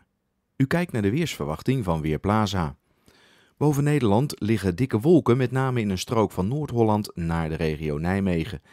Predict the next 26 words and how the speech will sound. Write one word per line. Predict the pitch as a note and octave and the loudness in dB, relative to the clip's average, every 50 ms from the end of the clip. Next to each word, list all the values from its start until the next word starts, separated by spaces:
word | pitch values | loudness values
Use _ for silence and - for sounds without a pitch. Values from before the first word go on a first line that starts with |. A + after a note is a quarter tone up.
| - - - - - - _ - | -20 -20 -20 -20 -20 -20 _ -16
Dat | - D#2+ | -10 -6
is | D#2+ | -4
een | F2 E2+ | -2 2
buienlijn | E2 A#2 C3+ C3+ A#2 F#2+ F2 F2+ G2+ A#2+ A#2 | 4 6 6 6 6 6 4 4 2 0 -2
en | G2 F2 | -2 -2
uit | G#2 A2 G#2 | -2 -2 -2
die | - F#2 E2 | -2 -4 -4
buien | D#2 F#2 F#2 F#2 G2 F#2+ F2 | 0 0 2 2 2 2 0
vallen | - - F#2 E2+ E2 D#2 D#2 | 0 0 0 0 -2 -2 -2
winterse | E2+ G#2+ C3+ C3 G#2+ F2+ - - F#2+ | -2 -4 -4 -4 -6 -8 -6 -6 -2
buien | E2 E2+ E2+ F2 G#2+ C3 D#3 D#3+ - - - - - - - _ - | 0 2 4 6 4 4 2 0 -6 -16 -20 -20 -20 -20 -20 _ -6
met, | F#2 F#2+ F2+ E2+ - - - G2 | -4 -2 -2 -2 -4 -6 -6 -4
eh, | E2+ D#2 C#2+ D2 | -4 -4 -4 -8
sneeuwval, | - - - - A2 A2+ C#3+ F3+ F3 - - - E2 E3+ F3+ E3+ E3+ | -10 -10 -4 -2 0 0 0 -2 -4 -6 -6 -6 -4 -6 -6 -10 -10
voornamelijk | - - F2 F2 F2+ E2+ E2+ E2 E2+ | -8 -6 -6 -6 -6 -8 -8 -8 -10
op | D#2 - | -10 -10
de | - E2 | -12 -8
Veluwe | D#2+ F2+ E2 E2 E2 D#2+ D#2+ D#2 - - | -4 -2 -2 -2 -2 -4 -6 -6 -8 -10
en | - F2 D#2 | -10 -12 -12
in | D2 D2 | -12 -12
de | D2+ | -12
buurt | D2+ D#2 D2+ - | -12 -12 -12 -12
van | - - - C#2+ C#2+ - | -12 -12 -12 -12 -14 -12
Arnhem | - F2 E2+ E2 D#2 D#2 | -10 -8 -6 -6 -6 -6
en | D#2 D#2+ | -6 -4
Nijmegen. | E2+ F#2 G2 G2 F#2+ F2+ F2 E2 - - D2+ | -2 -2 0 0 0 0 0 -2 -2 -6 -10